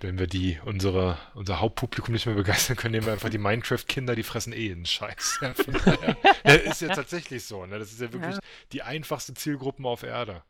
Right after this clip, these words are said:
Speaker 1: auf
Speaker 2: Ja,
Speaker 1: Erden,
Speaker 2: man muss auch
Speaker 1: ne?
Speaker 2: sagen, dass der Hauptcharakter, also die Jessie, die
Speaker 1: Kinder.
Speaker 2: man, oder der Jesse, wie man, wie man ihn spricht, ähm, ist, ähm,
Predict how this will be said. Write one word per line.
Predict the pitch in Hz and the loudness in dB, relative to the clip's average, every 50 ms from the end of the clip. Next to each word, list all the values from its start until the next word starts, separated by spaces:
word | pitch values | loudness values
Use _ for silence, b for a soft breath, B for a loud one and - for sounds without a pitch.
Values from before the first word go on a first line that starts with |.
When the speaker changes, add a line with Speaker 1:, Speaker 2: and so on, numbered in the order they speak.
| _ | _
Speaker 1:
auf | - - 104 | -14 -12 -10
Speaker 2:
Ja, | 110 107 | -6 -2
Speaker 1:
Erden, | 107 139 165 | 0 2 2
Speaker 2:
man | 175 | 2
muss | 151 143 | 2 2
auch | 165 | 2
Speaker 1:
ne? | 151 | 2
Speaker 2:
sagen, | 156 156 147 | 2 0 -2
dass | 147 - | -6 -6
der | - 131 - | -8 -8 -8
Hauptcharakter, | 160 - - - 190 175 - - 170 - | -10 -14 -14 -10 -10 -10 -8 -6 -8 -6
also | - - 131 131 135 131 _ _ _ | -6 -6 -6 -6 -8 -10 _ _ _
die | - 147 131 _ _ - | -20 -20 -20 _ _ -4
Jessie, | - 147 147 147 - 120 107 | -2 -2 -2 -2 -2 -4 -4
die | 104 | -2
Speaker 1:
Kinder. | 101 92 | -4 -4
Speaker 2:
man, | - - | -4 -4
oder | 131 - 131 | -2 -4 -4
der | 123 - - 135 143 139 135 | -4 -2 0 0 0 0 -2
Jesse, | - 147 143 - 143 131 | -4 -6 -6 -6 -14 -14
wie | 127 | -12
man, | 127 127 127 131 127 131 | -10 -10 -10 -10 -10 -10
wie | 131 | -12
man | 131 131 131 | -10 -10 -8
ihn | 127 120 | -10 -10
spricht, | - - 147 - - | -10 -12 -12 -10 -8
ähm, | 143 135 135 131 135 135 | -10 -8 -8 -8 -8 -6
ist, | 135 131 131 - - - - - - | -6 -6 -6 -6 -10 -10 -10 -8 -6
ähm, | 170 147 127 - - - - 156 | -4 -2 -2 -2 -2 -4 -4 -6